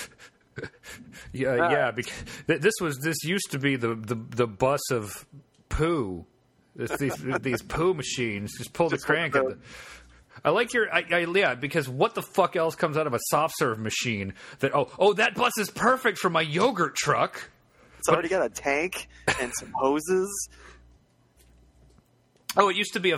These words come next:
Speaker 2: fire truck, and now we just spray Froyo at high pressure onto people's houses.
Speaker 1: This thing tastes like styrofoam smells.
Speaker 2: <laughs> Shut up.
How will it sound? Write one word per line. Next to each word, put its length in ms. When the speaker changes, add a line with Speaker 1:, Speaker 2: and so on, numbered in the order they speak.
Speaker 2:
fire 280
truck, 320
and 100
now 140
we 80
just 260
spray 320
Froyo 760
at 920
high 200
pressure 480
onto 160
people's 460
houses. 720
Speaker 1:
This 80
thing 140
tastes 380
like 140
styrofoam 500
smells. 500
Speaker 2:
<laughs> 40
Shut 220
up. 120